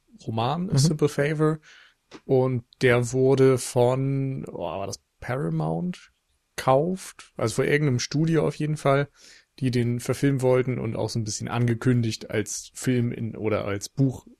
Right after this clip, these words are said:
Speaker 1: in einer Reihe mit Gone Girl und,
Speaker 2: Mhm.
Speaker 1: ähm, Girl on the Train.
Speaker 2: Ja, genau.
Speaker 1: Also so genau diese Riege irgendwie von Thriller, Verschwinden,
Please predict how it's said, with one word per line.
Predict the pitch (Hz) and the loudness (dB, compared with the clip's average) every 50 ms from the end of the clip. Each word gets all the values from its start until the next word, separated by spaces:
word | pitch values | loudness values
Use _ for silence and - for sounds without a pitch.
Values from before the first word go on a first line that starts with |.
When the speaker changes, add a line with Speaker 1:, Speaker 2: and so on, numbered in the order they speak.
| _ _ | _ _
Speaker 1:
in | - 127 113 | -4 -4 -4
einer | 113 - - 104 110 113 110 | -2 0 0 2 2 2 0
Reihe | 95 101 104 107 113 117 113 107 | 0 2 2 4 4 4 2 2
mit | 107 107 101 - | -2 -4 -6 -4
Gone | - 117 110 113 123 123 | -2 0 0 2 2 2
Girl | 117 117 110 107 110 107 104 | 2 2 2 2 0 -2 -2
und, | - - 117 113 113 110 110 120 | -2 0 2 4 4 4 2 2
Speaker 2:
Mhm. | - 107 | 0 -4
Speaker 1:
ähm, | 101 101 101 98 95 - - - - - - - - _ _ - | -6 -6 -6 -8 -10 -14 -20 -20 -20 -20 -20 -20 -20 _ _ -2
Girl | - 113 110 110 | 2 2 4 4
on | 104 101 | 2 0
the | 101 104 | -4 -6
Train. | - - - 107 98 98 95 92 98 - _ _ _ _ _ | -6 -4 -2 -2 -2 -2 -4 -8 -10 -16 _ _ _ _ _
Speaker 2:
Ja, | - 123 117 113 | 0 2 2 2
genau. | 110 104 98 104 110 113 - | 2 0 -4 -6 -8 -10 -8
Speaker 1:
Also | 87 98 107 101 107 104 | -6 -6 -4 -4 -4 -2
so | 107 107 | -2 -4
genau | 101 - 123 120 117 120 123 120 | 0 0 2 4 6 4 4 4
diese | 113 123 120 117 117 104 | 4 0 0 0 0 0
Riege | 117 123 135 135 123 135 127 | 2 0 0 2 2 2 2
irgendwie | - 113 113 110 113 113 | 2 0 -2 -2 -2 -4
von | 107 - - 113 107 107 107 - _ _ _ _ _ _ _ _ _ _ _ _ - - - | -2 0 0 0 0 0 -4 -8 _ _ _ _ _ _ _ _ _ _ _ _ -20 -20 -14
Thriller, | - - 139 143 151 143 135 135 131 131 127 | -2 4 4 6 6 8 6 8 8 6 6
Verschwinden, | 120 - - 120 - - - 131 139 143 139 131 - - 139 131 127 127 127 123 123 117 113 113 - | 4 2 0 0 0 0 2 4 4 4 4 0 0 0 0 2 2 2 2 2 0 0 -2 -4 -10